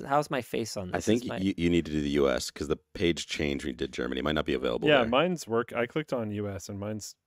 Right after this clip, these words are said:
Speaker 1: Well, I
Speaker 3: not.
Speaker 1: don't know. These are, that is definitely not the green and black ranger from the show that I watched. So
Speaker 3: Well,
Speaker 1: this has gotta be it,
Speaker 3: maybe
Speaker 1: right?
Speaker 3: there's been a new show.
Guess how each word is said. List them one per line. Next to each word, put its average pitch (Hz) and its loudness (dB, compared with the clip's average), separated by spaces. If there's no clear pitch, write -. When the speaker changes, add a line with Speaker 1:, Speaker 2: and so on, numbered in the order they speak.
Speaker 1:
Well, 120 2
I 156 6
Speaker 3:
not. 214 6
Speaker 1:
don't 226 4
know. 139 6
These 185 6
are, 220 6
that 175 10
is 185 6
definitely 160 6
not 151 8
the 143 6
green 151 4
and 139 6
black 139 8
ranger 139 6
from 135 2
the 127 2
show 143 8
that 123 8
I 139 10
watched. 104 2
So 110 6
Speaker 3:
Well, 110 -4
Speaker 1:
this 131 -4
has 127 -4
gotta 147 8
be 123 6
it, 110 6
Speaker 3:
maybe - -6
Speaker 1:
right? 117 6
Speaker 3:
there's 107 -8
been 110 -6
a 107 -6
new 104 -8
show. 107 -6